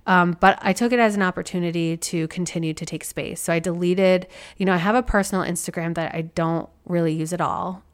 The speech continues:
Um, I do, you know, I would sometimes post personal things, and then that would post to my, my Facebook, personal Facebook page.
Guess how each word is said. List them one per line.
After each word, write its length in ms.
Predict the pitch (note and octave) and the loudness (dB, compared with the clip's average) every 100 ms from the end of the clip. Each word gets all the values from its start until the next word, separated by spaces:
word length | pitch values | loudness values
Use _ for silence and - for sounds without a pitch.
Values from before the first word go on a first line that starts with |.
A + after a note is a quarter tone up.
| - | -2
Um, 260 | F3 E3+ | 0 0
I 100 | E3 | 0
do, 120 | G3+ G#3+ | 0 0
you 220 | - A3 | 0 0
know, 100 | F3+ | 2
I 140 | E3+ | 2
would 120 | E3+ | 2
sometimes 420 | E3 F3+ E3+ F3 E3 | -2 -4 -2 -4 -4
post 240 | F#3 E3 | -4 -4
personal 340 | F3 D#3+ E3 | -6 -4 -4
things, 280 | D#3+ D#3+ E3+ | -4 -4 -2
and 140 | E3 E3 | -4 -4
then 140 | E3 | -2
that 120 | E3 | -4
would 140 | - - | -4 -8
post 360 | - F3 - | -6 -6 -6
to 60 | F3 | -6
my, 280 | E3 D#3 D#3+ _ - _ | -6 -6 -10 _ -20 _
my 120 | F3 | -8
Facebook, 560 | F3 B3 A#3 F#3 F3 - | -2 0 0 -4 -6 -8
personal 320 | - F3+ F3 | -6 -6 -4
Facebook 340 | F#3 A3+ D#3+ - | -2 -2 -2 -6
page. 260 | D#3+ D3+ | -8 -10